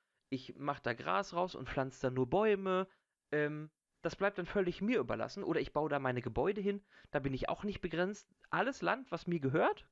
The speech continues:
kann ich halt auch so bearbeiten, wie ich es will. Und dann gibt's dann halt, ne, auch die, man kennt das aus L S siebzehn, diese B G A, um seine Silage zu bauen, äh, anzubauen und die auch zu, zu verticken. Ähm,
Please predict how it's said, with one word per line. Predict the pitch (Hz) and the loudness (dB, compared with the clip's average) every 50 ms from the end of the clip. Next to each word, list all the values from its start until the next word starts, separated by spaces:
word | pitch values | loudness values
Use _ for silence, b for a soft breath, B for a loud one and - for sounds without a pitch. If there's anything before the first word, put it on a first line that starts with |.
| _ - | _ -4
kann | - 170 185 - | -2 0 0 0
ich | - - 190 | -2 -2 0
halt | 180 185 175 - | 2 2 2 0
auch | - - 147 | -2 -2 -2
so | - - 160 170 | -2 -4 -2 -2
bearbeiten, | 160 - - 143 151 151 143 - - 139 127 | 0 -2 0 0 0 0 0 -2 -4 -6 -10
wie | 131 127 | -10 -12
ich | 123 - | -12 -12
es | 120 110 110 | -14 -12 -10
will. | 123 113 95 - _ _ _ _ _ _ _ _ _ _ _ _ _ _ _ _ _ _ _ _ _ _ _ _ _ _ _ _ _ _ _ _ _ _ - | -10 -10 -10 -12 _ _ _ _ _ _ _ _ _ _ _ _ _ _ _ _ _ _ _ _ _ _ _ _ _ _ _ _ _ _ _ _ _ _ -12
Und | 139 123 | -8 -6
dann | 135 131 131 131 - - | -4 -4 -4 -6 -6 -6
gibt's | - 160 - - | -8 -8 -6 -4
dann | - 147 139 | -4 0 0
halt, | 143 139 - | 0 0 0
ne, | 143 156 - | 0 0 0
auch | - 143 - | 0 0 -2
die, | - 139 131 131 135 - _ _ _ _ _ _ _ _ _ _ _ _ _ | -4 -2 -2 -2 -2 -2 _ _ _ _ _ _ _ _ _ _ _ _ _
man | 135 139 131 | 0 0 0
kennt | - 151 165 160 | 2 2 2 2
das | 160 160 - | 2 0 -2
aus | - 135 | -2 0
L | - - 139 | 0 2 2
S | 131 123 123 | 2 2 0
siebzehn, | 135 180 - _ - - 170 | -2 -4 -4 _ -4 -2 -2
diese | 143 139 127 135 | -2 -2 -2 -2
B | 123 120 139 127 | 0 2 0 2
G | - 110 113 - | 2 2 2 2
A, | - 160 226 277 311 311 - _ - | 4 4 2 2 0 -4 -8 _ -18
um | - 139 135 127 120 | -14 -12 -12 -8 -6
seine | - 113 113 113 | -4 -4 -4 -4
Silage | 107 110 120 127 151 190 220 202 180 170 | -4 -2 0 2 2 2 2 0 -4 -8
zu | - 175 | -12 -4
bauen, | 165 175 175 180 180 185 190 185 - - | -2 0 2 2 2 0 -4 -8 -4 -2
äh, | 143 139 | 0 0
anzubauen | - 120 165 - - 147 - 156 160 160 160 | 0 0 -2 -4 -6 -4 -2 0 0 0 0
und | - 127 123 | -4 -6 -6
die | 135 - | -4 -4
auch | - 127 | -4 -4
zu, | - - 123 - _ _ _ | -6 -8 -12 -14 _ _ _
zu | _ - | _ -14
verticken. | - - - - - 208 - 233 247 B B B B B B B B B B _ - | -10 -8 -6 -6 -6 -6 -6 -8 -10 B B B B B B B B B B _ 0
Ähm, | 139 143 147 151 160 160 | 0 0 2 0 -4 -6